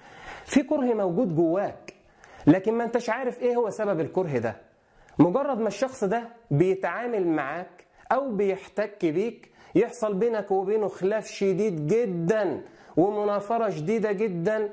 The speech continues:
وربما تمسكوا في خناق بعض. ما سألتش نفسك إيه السبب ده؟ كذلك أيضا التفكير في أشياء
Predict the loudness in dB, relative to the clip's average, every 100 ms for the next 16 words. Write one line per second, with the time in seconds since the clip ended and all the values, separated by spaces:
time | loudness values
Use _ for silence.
0 | -10 -10 0 0 2 0 0 -2 -2 -2
1 | -2 -2 -2 -2 -2 -4 -4 -14 -20 -20
2 | -20 -14 2 4 4 0 -2 -2 -2 -2
3 | -6 -2 0 0 -4 -4 -4 -2 -4 -6
4 | -18 -20 -20 -14 -10 -4 4 4 4 0
5 | -2 0 0 0 -2 -4 -10 -20 _ _
6 | _ -20 -20 -4 4 4 4 -4 -4 -2
7 | 0 0 -6 -18 -14 0 0 0 -4 -2
8 | -2 -2